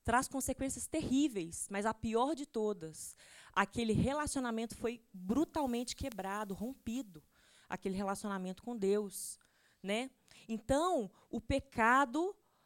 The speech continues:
não só o pecado, gente, mas essa natureza pecaminosa que entrou, não foi simplesmente um pecado, foi uma natureza que mudou, nos afastou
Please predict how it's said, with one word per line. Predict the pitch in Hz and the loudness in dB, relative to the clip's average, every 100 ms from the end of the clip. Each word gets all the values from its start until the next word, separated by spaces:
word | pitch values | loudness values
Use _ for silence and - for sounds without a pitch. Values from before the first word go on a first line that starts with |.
| _ | _
não | 262 403 | -2 -2
só | - 349 | 2 2
o | 339 | 2
pecado, | 359 - 247 254 220 | 0 0 0 0 -2
gente, | 180 170 160 214 | -6 -8 -10 -6
mas | 214 | -4
essa | 226 226 240 | -4 -4 -4
natureza | 247 302 - 277 233 247 220 214 | -4 -6 -6 -2 2 2 0 -4
pecaminosa | 208 202 196 185 180 175 | -6 -6 -6 -4 -4 -4
que | 175 - | -8 -8
entrou, | 247 - - 208 233 220 _ _ _ _ _ _ _ _ _ _ _ _ _ | -10 -10 -2 2 2 0 _ _ _ _ _ _ _ _ _ _ _ _ _
não | 226 | -18
foi | 254 | -12
simplesmente | 349 302 254 226 226 226 | -10 -10 -10 -8 -8 -8
um | |
pecado, | 208 196 - 160 160 | -8 -10 -6 -8 -6
foi | 214 | -8
uma | 214 | -6
natureza | 226 226 262 226 226 233 | -8 -10 -6 -2 0 0
que | 220 240 | -4 -8
mudou, | 233 277 190 202 240 _ _ _ _ _ _ _ _ _ _ _ | -10 -10 -4 -4 -4 _ _ _ _ _ _ _ _ _ _ _
nos | 214 220 | -8 -4
afastou | 247 - 294 277 - - - 262 302 | -4 -4 -8 -6 -8 -8 -4 -2 -2